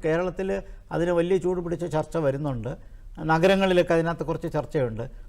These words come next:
പക്ഷേ ഇക്കാര്യത്തിൽ മാന്യത നടിക്കാൻ ഒരു പാർട്ടിക്കും കഴിയില്ല എന്നുള്ളതാണ്. ഭരിക്കുന്ന പാർട്ടിക്ക് എപ്പോഴും അതിൻ്റെ ഒരു കൂടുതൽ വിഹിതം കിട്ടും. ഞാൻ ആലോചിക്കുന്നത് പഴയ കാലത്ത്,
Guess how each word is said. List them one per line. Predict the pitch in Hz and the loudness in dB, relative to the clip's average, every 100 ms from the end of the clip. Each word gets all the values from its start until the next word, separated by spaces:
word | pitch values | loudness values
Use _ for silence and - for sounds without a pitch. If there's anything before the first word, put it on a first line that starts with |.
| - | -10
പക്ഷേ | 196 214 | -2 0
ഇക്കാര്യത്തിൽ | - 233 240 233 240 233 | 4 4 6 6 4 4
മാന്യത | 202 147 151 202 226 240 240 | 2 0 0 0 -2 -2 0
നടിക്കാൻ | 208 202 196 208 196 | 0 -2 -2 -2 0
ഒരു | 143 180 | 0 0
പാർട്ടിക്കും | 190 185 196 196 185 | 0 -2 -4 -6 -4
കഴിയില്ല | 170 175 165 | -2 -2 -2
എന്നുള്ളതാണ്. | 156 135 113 92 - - - - - - - - - - - - - - - - - - - 127 127 | -4 -4 -6 -6 -12 -16 -18 -20 -20 -18 -18 -18 -18 -18 -20 -18 -20 -20 -20 -20 -18 -16 -14 -10 0
ഭരിക്കുന്ന | 139 160 240 262 | 2 4 4 6
പാർട്ടിക്ക് | 247 220 226 220 | 6 4 2 0
എപ്പോഴും | 196 - 214 208 214 - - - | 0 4 4 4 2 -4 -16 -6
അതിൻ്റെ | - 175 196 | -4 0 2
ഒരു | 196 | 2
കൂടുതൽ | - 185 202 220 214 - | 0 0 4 4 2 -4
വിഹിതം | 156 160 175 160 127 | 0 2 4 2 0
കിട്ടും. | 120 - - | -6 -10 -10
ഞാൻ | 151 170 | -4 0
ആലോചിക്കുന്നത് | 185 185 202 196 196 190 196 202 - - - - | 2 2 0 -2 -2 -2 -2 -4 -8 -16 -6 2
പഴയ | 143 190 | 4 4
കാലത്ത്, | 214 202 196 196 135 | 4 4 2 0 0